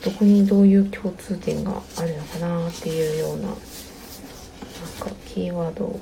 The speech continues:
たくさん並べている。ただね、この思考っていうのは相当これから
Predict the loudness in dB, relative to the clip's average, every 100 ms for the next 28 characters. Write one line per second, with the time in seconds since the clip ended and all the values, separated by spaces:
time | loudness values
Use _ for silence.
0 | -12 -16 -16 -14 -10 -8 -8 -8 -10 -12
1 | -8 -6 -6 -8 -12 -20 -20 -20 -20 -20
2 | -20 -20 -20 -20 -12 -12 -10 -12 -12 -16
3 | -16 -18 -18 -18 -16 -6 -4 0 -2 0
4 | -2 -2 -4 -2 -2 0 2 4 4 0
5 | -2 -4 -4 -2 -2 0 -2 0 -2 -2
6 | -2 -2 -2